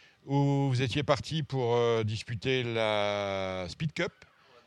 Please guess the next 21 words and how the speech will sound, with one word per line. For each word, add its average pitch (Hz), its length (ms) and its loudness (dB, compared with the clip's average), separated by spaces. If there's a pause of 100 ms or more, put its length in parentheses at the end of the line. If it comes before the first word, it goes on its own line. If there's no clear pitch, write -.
(760)
Pour 117 160 -2
la 110 100 2
deuxième 131 320 0
fois, 139 300 -4
on 107 60 -8
va 98 80 -6
mettre 104 280 -8
votre 98 300 -6
micro, 92 320 -8
voilà, 104 180 -6
pour 101 140 -8
la 95 80 -2
deuxième 98 300 -4
fois. 139 260 -8
L'année 127 180 -2
dernière, 127 300 0
c'était 113 300 -2
un, 104 300 -4 (360)
un 95 80 -8
succès - 260 -4
absolu. 101 340 -4